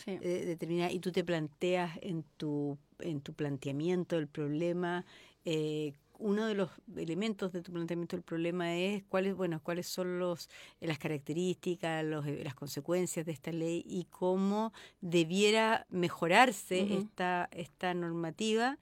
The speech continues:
Speaker 2: eh, referente al, al conflicto indígena. Entonces, desde esa perspectiva, ¿qué, qué debiera, según tú,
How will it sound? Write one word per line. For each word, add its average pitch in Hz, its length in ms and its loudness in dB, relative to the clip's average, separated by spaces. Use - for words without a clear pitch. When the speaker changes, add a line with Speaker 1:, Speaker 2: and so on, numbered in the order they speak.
Speaker 2:
eh, 175 420 4
referente 220 840 2
al, 233 340 4
al 208 180 2
conflicto 202 760 -2
indígena. 180 480 -4
Entonces, 214 440 0
desde 220 240 0
esa 254 160 -2
perspectiva, 247 760 0
¿qué, 262 160 2
qué 285 100 4
debiera, 262 500 4
según 214 400 -4
tú, 240 480 -4